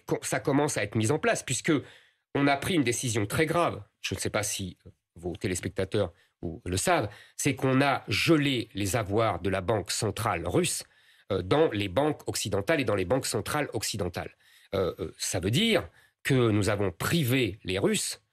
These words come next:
euh, de leur argent. C'est une déclaration de guerre qui peut aller très loin. Ça peut,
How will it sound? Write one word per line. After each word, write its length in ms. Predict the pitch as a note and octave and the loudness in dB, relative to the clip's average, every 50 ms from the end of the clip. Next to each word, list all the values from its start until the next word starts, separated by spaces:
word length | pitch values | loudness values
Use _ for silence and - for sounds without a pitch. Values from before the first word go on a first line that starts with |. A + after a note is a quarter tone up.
| _ _ _ _ _ - | _ _ _ _ _ -4
euh, 140 | F#2 F2+ F2+ | -2 -2 -2
de 160 | F2 F2+ D3+ | 0 2 2
leur 360 | F#3 G3 D3+ C3 E3+ F#3 F3+ E3 | 4 4 4 4 4 4 2 0
argent. 320 | C#3+ B2 - D3+ A#2+ - - _ _ _ _ _ _ - _ _ _ _ _ _ _ _ _ _ _ _ | -2 -2 0 -2 -2 -4 -6 _ _ _ _ _ _ -20 _ _ _ _ _ _ _ _ _ _ _ _
C'est 520 | - - - - - G#3+ A3 G3+ E3 - - | -8 -8 -6 -4 -2 0 0 0 0 -2 -2
une 140 | G#2+ G2+ F#2 | -4 -4 -4
déclaration 480 | E2 F2+ - A2 F#2 E2+ F#2 - A#2+ A#2 | -4 -4 -4 -2 -2 -2 -2 -2 0 0
de 60 | B2 | 0
guerre 220 | B2+ G#3+ G#3 - | 2 0 0 0
qui 100 | - - | -4 -8
peut 140 | G#2+ - G#2+ | -4 -2 0
aller 160 | G2 C3 D#3 | 0 0 0
très 180 | - - D#3 D#3+ | 0 0 0 0
loin. 200 | F#3 G#3 G3+ C#3+ | 2 2 2 0
Ça 160 | - - A2 | 0 -2 -4
peut, 220 | - - C3+ A#2+ | -2 0 -2 -2